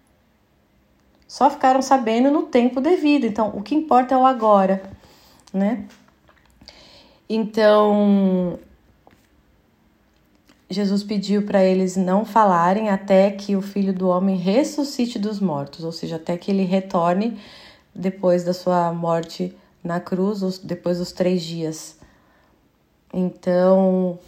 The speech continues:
é um, um pedido claro e específico.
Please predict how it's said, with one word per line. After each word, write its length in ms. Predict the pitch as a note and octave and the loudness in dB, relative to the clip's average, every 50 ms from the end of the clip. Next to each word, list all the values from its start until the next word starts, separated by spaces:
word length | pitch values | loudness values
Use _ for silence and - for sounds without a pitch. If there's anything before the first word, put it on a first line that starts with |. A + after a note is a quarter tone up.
| - - - | -20 -10 -6
é 160 | - F3+ F3 | -2 -2 -2
um, 280 | E3+ F3+ F#3 F#3 F3+ F#3 | 0 0 -2 -2 -2 -4
um 40 | |
pedido 480 | F#3+ - - G#3 F#3 E3+ G3 G3 G3+ A3+ | -4 -4 -2 -2 0 0 -2 -2 -2 -4
claro 520 | G#3 - - F#3+ F3 D#3 C#3+ C#3+ D3 D3 - - - | -6 0 2 2 4 4 2 0 -4 -6 -10 -12 -14
e 140 | - E3+ F3 | -8 -8 -8
específico. 720 | F3 E3+ - - F3+ F3+ - - D#3 - - - - - | -8 -8 -8 -8 -8 -8 -8 -14 -14 -14 -12 -16 -18 -18